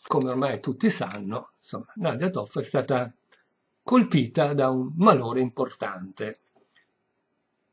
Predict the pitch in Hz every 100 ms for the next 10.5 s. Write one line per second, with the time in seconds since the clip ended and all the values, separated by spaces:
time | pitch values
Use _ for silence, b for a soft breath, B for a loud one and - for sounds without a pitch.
0 | _ - 220 151 143 185 170 151 214 139
1 | 131 131 120 160 135 147 147 135 147 143
2 | 135 143 - 135 135 208 170 110 107 123
3 | - 101 135 143 120 117 120 143 135 135
4 | 127 143 143 135 127 127 120 127 135 127
5 | 117 120 113 131 127 147 147 147 131 -
6 | 135 139 - - 147 135 120 127 123 143
7 | 131 143 143 143 135 131 139 131 - 131
8 | 127 147 131 127 127 127 123 117 - 113
9 | 160 127 123 117 - 143 123 113 135 127
10 | 135 147 127 117